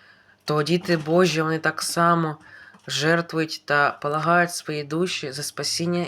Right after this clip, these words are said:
інших людей. Полагають душі не заради щось земного,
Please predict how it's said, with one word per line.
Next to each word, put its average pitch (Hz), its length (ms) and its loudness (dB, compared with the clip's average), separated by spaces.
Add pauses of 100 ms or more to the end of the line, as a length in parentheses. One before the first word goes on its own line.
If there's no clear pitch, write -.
інших 170 520 -4
людей. 160 460 2 (480)
Полагають 151 420 0
душі 170 320 2
не 160 120 -2
заради 147 500 0
щось 165 260 -4
земного, 147 600 -4